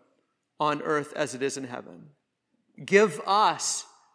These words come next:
this day our daily bread, and forgive us our debts as we also have forgiven our debtors.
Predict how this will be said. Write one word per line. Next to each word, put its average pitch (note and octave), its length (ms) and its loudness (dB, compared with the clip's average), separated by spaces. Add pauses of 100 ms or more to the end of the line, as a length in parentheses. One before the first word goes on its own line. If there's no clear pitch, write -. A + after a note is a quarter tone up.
(140)
this E3 240 0
day D#3+ 320 4
our F#3+ 420 6
daily D#3+ 380 2
bread, C3+ 420 0
and D#3 260 -4
forgive D#3+ 480 0
us F3 320 4
our E3 300 4
debts D#3 380 -2
as D#3 260 -2
we D#3 160 -4
also F3 440 0
have D#3 180 0
forgiven D#3 480 -4
our C#3+ 100 0
debtors. F#3 420 2